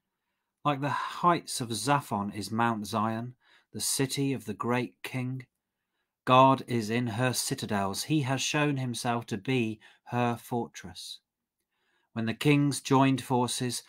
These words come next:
when they advanced together, they saw her and were astounded. They fled in terror. Trembling seized them there, pain like that of a woman in labor. You destroyed them like ships of Tarshish, shattered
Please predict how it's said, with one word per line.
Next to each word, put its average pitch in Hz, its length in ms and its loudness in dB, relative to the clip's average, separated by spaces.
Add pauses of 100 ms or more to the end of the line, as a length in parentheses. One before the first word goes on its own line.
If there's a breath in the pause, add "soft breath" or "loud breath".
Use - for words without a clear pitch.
(220 loud breath)
when 127 160 0
they 135 160 4
advanced 135 500 2
together, 123 420 2
they 123 160 -2
saw 170 320 2
her 117 200 4
and 110 180 0
were 120 140 2
astounded. 123 720 -2 (400 soft breath)
They 127 140 -2
fled 143 500 2
in 110 220 -6
terror. 104 480 -6 (1040)
Trembling 127 680 2
seized 135 640 0
them 120 340 -2 (160)
there, 101 440 -4 (500)
pain 127 360 2
like 104 260 -2
that 123 180 0
of 110 100 -4
a 113 60 2
woman 113 400 -2
in 107 220 -4
labor. 101 400 -4 (880 soft breath)
You 120 100 -2
destroyed 135 580 0
them 107 240 -2
like 101 240 -6
ships - 460 -8
of - 160 -10
Tarshish, 113 680 0
shattered - 600 -6